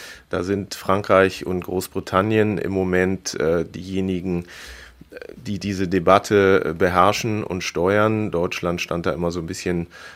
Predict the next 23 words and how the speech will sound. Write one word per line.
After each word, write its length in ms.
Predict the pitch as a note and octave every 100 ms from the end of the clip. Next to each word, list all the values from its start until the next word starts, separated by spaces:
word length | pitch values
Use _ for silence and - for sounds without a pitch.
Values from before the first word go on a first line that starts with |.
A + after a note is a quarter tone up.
| -
außen 320 | - E2 -
vor, 300 | - - A#2+
auch, 160 | A1+ -
glaube 240 | - D#2+
ich, 120 | D#2 D#2+
weil 80 |
es 120 | D#2+ F2+
noch 140 | D2+
keine 280 | - D#2+ D#2+
Regierung 460 | E2 E2+ E2 D#2+ D2
gab. 360 | D2+ F2 -
Und, 520 | - D#2+ D#2 - - -
ähm, 180 | - - -
da 100 | D#2+
müssen 220 | D#2 F2+
wir 80 | D2
einfach 180 | E2+
mal 160 | E2 D#2
schauen, 400 | - F2 F2 C#2+
ob 140 | D2+
sich 160 | - -
das 180 | D2+ -
konkretisiert. 800 | D2 D2 D2 D2 D#2+ E2+ D#2